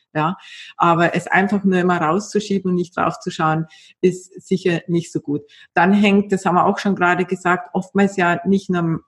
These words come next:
mein ganzes Leben dran, sondern das Leben von anderen Menschen mit dran. Da muss man auch genau hinschauen, welche Konsequenzen hat es für die Menschen um uns rum oder um mich rum. Ist mir das wichtig oder ist mir das egal?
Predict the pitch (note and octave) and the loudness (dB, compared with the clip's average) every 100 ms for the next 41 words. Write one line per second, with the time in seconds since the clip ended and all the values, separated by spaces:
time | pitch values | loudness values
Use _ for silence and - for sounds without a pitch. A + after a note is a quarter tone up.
0 | _ - E3+ E3 F#3 A3 A3 G#3+ G#3 G#3+ | _ -6 0 0 2 0 0 -6 -2 0
1 | A3+ G#3+ G3 G3+ G#3+ G3 F3 E3+ E3+ - | 0 -2 0 2 0 -2 -2 -2 -4 0
2 | F3+ F#3 F3+ D#3+ C#3+ E3 E3 D#3 F#3+ G#3+ | 0 0 -4 -4 -2 -2 -2 -2 -2 -2
3 | A#3 A#3 A3+ A3+ F#3+ F#3 F#3 D#3 F#3 - | -2 -2 -2 2 2 0 -2 -2 -2 -2
4 | G3 F3+ G#3 A3 A3+ A3 A3+ - - - | 0 2 2 0 0 -2 -2 -8 -12 0
5 | F#3 G#3 A3 G3 G3 - F3 G3 - G3+ | 2 2 0 0 0 -2 -2 -4 0 0
6 | G3+ - F#3 - _ _ _ G3 F3+ F#3 | 0 -2 -4 -6 _ _ _ 2 2 0
7 | E3+ F#3 F3 E3+ F3+ E3+ - F3 G3+ D4 | 0 -4 -6 -6 -4 -6 -8 -4 -4 -4
8 | - _ - F3 F3 D#3 F3 G3+ B3+ B3+ | -10 _ -8 -4 -2 -2 0 0 -2 -4
9 | C4 C#4 - - - - A#3 G#3 G3 F#3 | -2 -2 -6 -20 -4 0 2 4 4 4
10 | F3+ G3+ A#3+ - C4 G3 F#3 G3 - F#3 | 0 0 -2 -2 0 2 2 0 0 0
11 | F3 E3 - D3 D3+ C4+ | 0 -6 -6 -4 -2 -2